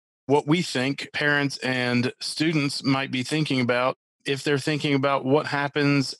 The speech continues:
after high school, what happens, how you pay for it,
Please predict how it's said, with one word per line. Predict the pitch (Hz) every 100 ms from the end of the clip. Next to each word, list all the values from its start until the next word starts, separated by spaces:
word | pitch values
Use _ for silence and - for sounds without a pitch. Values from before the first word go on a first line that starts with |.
| _
after | - 151 - 123
high | 110 104
school, | 104 - 117 131 131 - - _ _
what | 113 127 135
happens, | 135 127 139 131 127 - - - -
how | - 139
you | 139
pay | 127 - 135
for | - 135 135 131
it, | 127